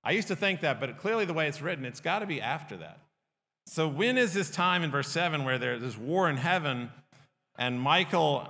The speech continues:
and his angels are fighting the dragon and his angels? I think that's the period before Christ came. This is the period during the history of Israel,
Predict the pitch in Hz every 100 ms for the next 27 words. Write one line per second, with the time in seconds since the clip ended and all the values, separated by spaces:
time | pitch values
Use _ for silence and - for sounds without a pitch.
0 | 143 127 123 120 156 135 123 - 135 120
1 | 98 113 127 143 135 131 131 127 117 123
2 | 147 240 240 226 - 180 - 196 190 175
3 | 143 139 165 160 156 156 - 95 87 -
4 | _ _ _ _ _ _ _ _ _ _
5 | _ - 175 208 180 - 202 196 180 160
6 | - 127 170 160 147 196 208 180 185 156
7 | 147 135 131